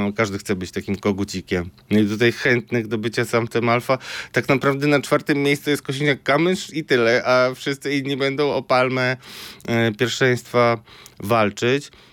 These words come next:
No więc nawet, e, ten Senat, e, który jest uważany za najmniej, e, no, istotną, e, funkcję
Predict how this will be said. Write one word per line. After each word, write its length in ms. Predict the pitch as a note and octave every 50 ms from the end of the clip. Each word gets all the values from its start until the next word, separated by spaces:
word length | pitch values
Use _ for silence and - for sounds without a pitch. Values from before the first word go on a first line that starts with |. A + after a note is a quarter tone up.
| _ -
No 80 | C3
więc 280 | C#3+ D#3+ D3 - - - -
nawet, 460 | D3 D#3 D#3+ D3 D#3 D#3 D3+ - -
e, 260 | D3 D3 D3 D3 D3
ten 200 | C#3 - D3+ D3
Senat, 560 | C#3+ - - E3+ D#3+ D3 C3+ C3 D3 D3+ - -
e, 20 | A#2 B2+ B2 B2 - - -
który 280 | - - C3 C3 C3
jest 180 | C3+ C#3 C3+ -
uważany 460 | C#3 C3+ C3+ C#3 C#3 C#3+ C#3 D#3 D#3+
za 120 | D#3 D#3+ D#3+
najmniej, 640 | E3 E3+ E3+ F#3 G3 G3+ G3 F#3 F3 D#3+ D3+ C#3 -
e, 40 | A2+ B2 A#2+ A#2 A#2 A#2 A2+ A2+ A2 G#2+ G#2+ _ _ _ -
no, 540 | A2 A#2 A#2+ A2+ A2+ A2+ A2 A2 A2 G#2+ G#2+
istotną, 920 | G2+ A#2+ A#2 - - C#3 B2 G#2 - - A#2+ G#2+ G#2 G#2 G#2 G2+ G#2 G2 -
e, 180 | G#2 G#2 G2+ G2+
funkcję 560 | - - A#2 A2 G#2+ - - - G#2+ G#2